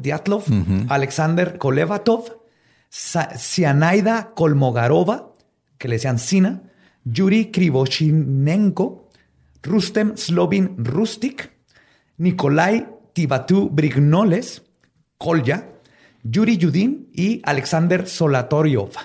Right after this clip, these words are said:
Speaker 1: Sasha. Este último era el mayor de todos a sus treinta y ocho años.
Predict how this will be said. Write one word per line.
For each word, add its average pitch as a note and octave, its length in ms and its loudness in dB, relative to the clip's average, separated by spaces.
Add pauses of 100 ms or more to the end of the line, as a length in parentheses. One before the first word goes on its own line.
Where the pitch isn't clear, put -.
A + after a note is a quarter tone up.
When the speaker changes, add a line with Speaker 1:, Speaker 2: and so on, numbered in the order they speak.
(200)
Speaker 1:
Sasha. - 420 -6 (840)
Este G#3 260 0
último D#3+ 460 2
era D3+ 100 0
el E3 80 4
mayor D3+ 600 0
de C3+ 100 -2
todos D3+ 460 -4
a A#2+ 60 -6
sus A#2+ 200 -8
treinta B2 300 -4
y A2+ 80 -2
ocho C3 280 -4
años. C3+ 380 -4